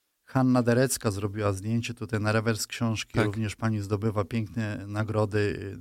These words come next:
Speaker 1: y, na światowych konkursach, więc wszystko jest jakby <laughs> wymuskane w tej książce. A ja się postarałem, no, pracowałem nad nią dwa lata i uważam, że, no, czekam na recenzję. <laughs>
Speaker 2: Ja będę czytał na pewno, e, i nasi słuchacze, którzy będą chcieli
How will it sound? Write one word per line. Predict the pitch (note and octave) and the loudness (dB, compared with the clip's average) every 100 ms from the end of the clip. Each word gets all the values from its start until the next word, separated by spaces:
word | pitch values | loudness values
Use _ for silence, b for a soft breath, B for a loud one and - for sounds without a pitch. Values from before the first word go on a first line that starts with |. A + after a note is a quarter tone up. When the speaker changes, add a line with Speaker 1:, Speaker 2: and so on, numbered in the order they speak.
| G#2 - | -16 -18
Speaker 1:
y, | G#2+ | -12
na | G2+ | -10
światowych | - A2+ A#2+ A2 A2+ | -4 -4 -2 -2 -2
konkursach, | A#2 G#2+ A#2+ G#2 - G#2 | -4 -6 -6 -6 -2 -4
więc | G2 G#2+ G2+ | -2 -8 -8
wszystko | - C3+ - B2 | -6 -6 -2 0
jest | A2+ - | 0 0
jakby | A#2 - C#3 | -6 0 2
<laughs> | A2+ | 4
wymuskane | A#2+ A#2+ - A2+ F#2 | 2 2 0 -2 -2
w | |
tej | - G#2 | -6 -12
książce. | - A#2 A2+ - D3+ B B B | -2 -2 -2 -2 -2 B B B
A | - C#3+ | 6 6
ja | |
się | C3 C#3+ | 8 2
postarałem, | D3+ - D3+ D3 B2 | 0 2 6 8 6
no, | A2 A2+ A2+ A2+ A2+ | 4 4 2 0 -2
pracowałem | A#2+ A#2+ B2+ A#2+ A#2+ A#2 | -2 0 2 4 4 4
nad | A#2 | 0
nią | A2+ G#2+ | 0 -2
dwa | F#2+ A2+ | 2 6
lata | A#2 A#2+ A2 | 6 4 0
i | A2 | 2
uważam, | G#2 G#2+ A2 G#2+ A2 G2+ | 2 6 4 4 0 0
że, | G#2 G2+ G#2 b b b b b b _ _ - | 2 4 2 b b b b b b _ _ -4
no, | |
czekam | C3+ - D#3 | -2 0 2
na | C#3+ | 4
recenzję. | B2 A2 G2 E2 - B | 4 2 -4 -8 -14 B
<laughs> | G2+ G2 B F2 B _ _ - | 0 0 B -10 B _ _ 6
Speaker 2:
Ja | B2+ C3+ | 6 8
będę | B2 A#2 | 6 4
czytał | B2 A#2+ A#2 | 2 4 4
na | A2 | 4
pewno, | - A2 A2+ A2+ C#3 - B B - | 2 2 2 2 2 0 B B 2
e, | A2 A2 A2+ | 4 6 2
i | - C#3+ | 2 0
nasi | A#2+ A#2+ - | 4 4 4
słuchacze, | A#2 - A2+ A2+ - | 0 2 4 4 2
którzy | - - G#2+ A2 G#2+ | -4 -2 0 2 0
będą | A#2+ A2 G#2+ G2+ | 0 2 4 2
chcieli | - - - B2 A#2 A2 | -2 -10 6 8 8 4